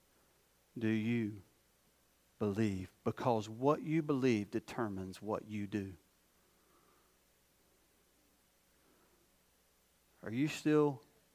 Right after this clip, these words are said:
dry, dead bones? Or are you allowing God to speak life, breathe life into you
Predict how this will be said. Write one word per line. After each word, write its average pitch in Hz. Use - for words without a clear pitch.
dry, 131
dead 123
bones? 165
Or 117
are 110
you 131
allowing 127
God 107
to -
speak -
life, 107
breathe 117
life 107
into 120
you 107